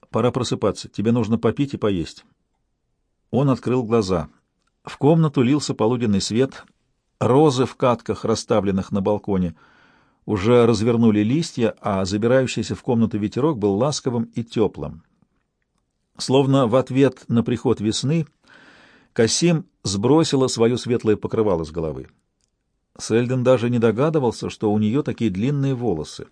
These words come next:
Она их распустила, и теперь они водопадом спадали ей на спину. Ее простое одеяние было бледно-розовым, а кушак — белым.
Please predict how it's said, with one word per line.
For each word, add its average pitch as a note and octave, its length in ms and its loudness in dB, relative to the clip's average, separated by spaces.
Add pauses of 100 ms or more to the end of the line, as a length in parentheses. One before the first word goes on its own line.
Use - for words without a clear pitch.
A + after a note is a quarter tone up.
(520)
Она A2+ 220 2
их A2+ 100 0
распустила, G#2 760 -4 (880)
и G2+ 80 -4
теперь D3 280 2
они C#3+ 180 4
водопадом B2 600 2
спадали B2+ 460 -2
ей A#2+ 160 -2
на A2 160 0
спину. - 360 -12 (880)
Ее A#2+ 320 2
простое C3 440 2
одеяние A#2 560 0
было A2 240 2
бледно-розовым, A2+ 840 0
а F#2+ 100 -4
кушак — D3+ 400 -4
белым. F2 420 -4